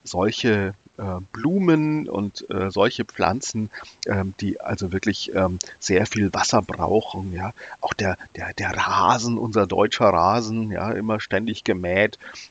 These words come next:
ähm, das ist, glaube ich, auch nicht mehr so zeitgemäß, äh, weil man den halt ganz viel gießen muss, ähm,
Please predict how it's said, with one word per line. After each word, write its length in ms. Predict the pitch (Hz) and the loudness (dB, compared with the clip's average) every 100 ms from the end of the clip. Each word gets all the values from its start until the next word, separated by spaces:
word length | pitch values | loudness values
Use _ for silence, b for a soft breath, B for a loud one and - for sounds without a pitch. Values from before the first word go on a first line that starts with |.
| _ - | _ -4
ähm, 400 | 104 104 101 98 | 2 2 0 -4
das 260 | - 113 | -4 -4
ist, 120 | - - | -6 2
glaube 220 | 104 101 | 2 4
ich, 100 | 110 | -2
auch 80 | 92 | -2
nicht 180 | 98 | -2
mehr 140 | 104 95 | -4 -4
so 160 | 110 | -2
zeitgemäß, 880 | 143 - 95 104 - 107 98 139 - B B _ | -4 0 0 0 0 0 0 -2 -4 B B _
äh, 340 | 113 113 110 | 0 2 2
weil 280 | 104 90 98 | 2 2 4
man 140 | 113 101 | 2 0
den 240 | 101 95 | -2 -2
halt 220 | 101 - | -6 -4
ganz 260 | - 107 - | 0 0 -2
viel 160 | 101 | -8
gießen 380 | 95 107 110 101 | -6 -6 -4 -4
muss, 280 | 87 - - B B - | -6 -6 -10 B B -2
ähm, 340 | 104 98 90 | 4 4 2